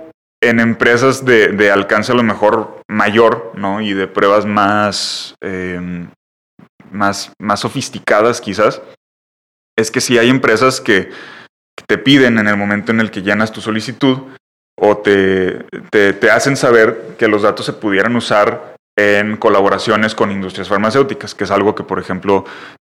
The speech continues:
twenty-three and me hace muy seguido y ha colaborado muchísimas veces con, con empresas farmacéuticas.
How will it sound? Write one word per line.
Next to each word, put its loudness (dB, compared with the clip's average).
twenty-three 2
and 2
me 2
hace 2
muy 0
seguido 2
y -2
ha 2
colaborado 4
muchísimas -2
veces 0
con, -4
con -4
empresas -4
farmacéuticas. 0